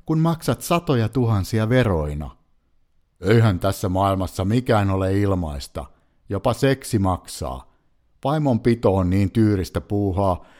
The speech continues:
että maksullinen tulisi halvemmaksi, Raymond heittää ja räjähtää nauruun. Raymondin aika ei varmaan tulisi pitkäksi edes autiolla saarella.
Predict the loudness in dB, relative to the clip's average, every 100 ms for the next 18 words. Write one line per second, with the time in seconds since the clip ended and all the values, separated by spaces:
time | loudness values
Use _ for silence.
0 | -18 -14 -4 0 0 -2 -2 0 0 -2
1 | 0 0 2 0 2 2 2 0 -4 -6
2 | -10 -10 -10 -12 _ _ -2 2 2 0
3 | -2 -2 -2 -4 -4 -2 -2 -2 -2 -4
4 | -4 0 0 0 -2 -6 -8 -10 -14 -18
5 | _ _ _ _ _ _ _ _ _ _
6 | _ _ _ _ _ -4 2 4 4 2
7 | 2 2 0 0 0 2 2 2 0 -2
8 | -2 -2 -2 0 0 0 -4 -4 -2 -2
9 | -2 -2 0 0 2 2 2 0 -2 -2
10 | -2 -6 -10 -10